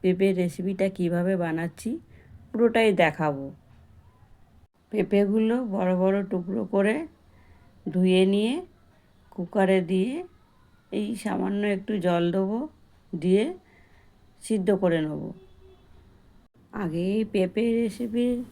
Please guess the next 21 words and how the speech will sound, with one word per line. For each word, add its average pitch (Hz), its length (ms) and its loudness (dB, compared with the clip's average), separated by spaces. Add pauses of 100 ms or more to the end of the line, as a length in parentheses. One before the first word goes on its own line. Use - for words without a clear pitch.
(460)
বানাতাম 208 540 2 (100)
বাড়িতে 208 400 -4 (840)
নানান 220 360 2
রকমভাবে, 208 600 0 (420)
কিন্তু 185 380 0 (180)
না 196 240 0
আমার 185 200 2
বাচ্চা 170 360 -4
খেতে 190 260 -2
ভালোবাসতো, 208 600 -2 (520)
না 185 120 2
আমি 170 280 0
খেতে 175 280 -4
ভালোবাসতাম। 160 720 -8 (580)
এর 180 180 -2
জন্য 190 240 -2
বাড়িতে 180 480 -4
অনেক 196 360 0
কথা 175 240 -2
শুনতে 170 380 -6
হতো 165 280 -8